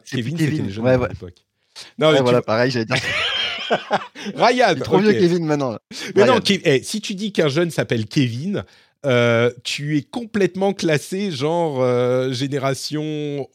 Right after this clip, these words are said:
Speaker 2: p-, quar-,
Speaker 1: Ouais, ça y est.
Speaker 2: eh, trente-cinq minimum, minimum, hein. Euh, faut aller dans le métavers, dit, dit la chatroom, effectivement, complètement. Métavers et N F T. Euh, ouais, Brian, très bien. Ryan, Brian, Matteo,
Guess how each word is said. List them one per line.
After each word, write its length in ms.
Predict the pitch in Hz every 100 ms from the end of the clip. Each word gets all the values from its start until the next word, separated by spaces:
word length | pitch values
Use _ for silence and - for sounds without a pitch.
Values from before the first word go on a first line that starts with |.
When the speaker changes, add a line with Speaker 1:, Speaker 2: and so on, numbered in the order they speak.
| - -
Speaker 2:
p-, 100 | 131 -
quar-, 280 | 196 135
Speaker 1:
Ouais, 60 | 127
ça 120 | 123
y 120 | 110
est. 80 | 104 - -
Speaker 2:
eh, 200 | 131 107
trente-cinq 560 | - 196 - 214 202
minimum, 640 | 185 254 285 269 233 226 170
minimum, 480 | 156 151 123 85 90
hein. 100 | 123 _ _ _ - _ _ _ -
Euh, 460 | 135 131 127 123 127
faut 140 | -
aller 160 | 151 202
dans 140 | 170
le 40 |
métavers, 640 | 165 202 240 240 277 233 151
dit, 160 | 139 -
dit 500 | 143 123 127 127 143
la 140 | 151 143
chatroom, 420 | 147 139 151 120
effectivement, 560 | 98 107 - 214 180
complètement. 640 | 117 151 165 180 208 151 104
Métavers 440 | 127 151 151 170
et 80 | 147
N 180 | 131 147
F 120 | 156
T. 220 | 220 208 _ - 139 - - -
Euh, 220 | 127 123 123
ouais, 200 | 170 120
Brian, 680 | 110 160 170 175 160 110 92
très 160 | -
bien. 220 | 135 127 92
Ryan, 400 | 113 147 156 147
Brian, 400 | 120 135 143 135
Matteo, 600 | 120 131 - 131 135